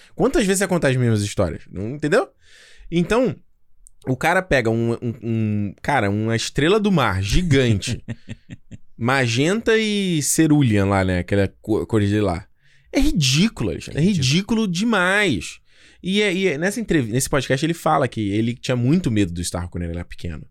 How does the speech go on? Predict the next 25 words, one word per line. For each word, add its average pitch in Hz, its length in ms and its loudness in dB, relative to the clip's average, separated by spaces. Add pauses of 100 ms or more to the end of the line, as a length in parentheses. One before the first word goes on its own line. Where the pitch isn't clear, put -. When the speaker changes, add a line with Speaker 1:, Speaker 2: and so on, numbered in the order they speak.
(140)
Speaker 2:
Hum. 107 420 -10 (220)
Speaker 1:
E 156 100 0
foi 196 140 2
legal 190 320 2
ter 190 100 0
ouvido 135 220 0
ele 113 100 0
falando 110 260 0
isso 104 120 -4
no 101 60 -6
podcast 104 420 -2
antes 151 280 -2
de 107 120 2
ver 95 140 -2
o 92 60 0
filme, 131 400 -2
porque 156 300 -6
deu 165 320 -2
pra - 180 0
ver, 135 200 -8 (340)
eu, 131 120 -4
pelo 139 140 -2
menos 123 100 -2
eu 175 60 -2
senti 196 420 -6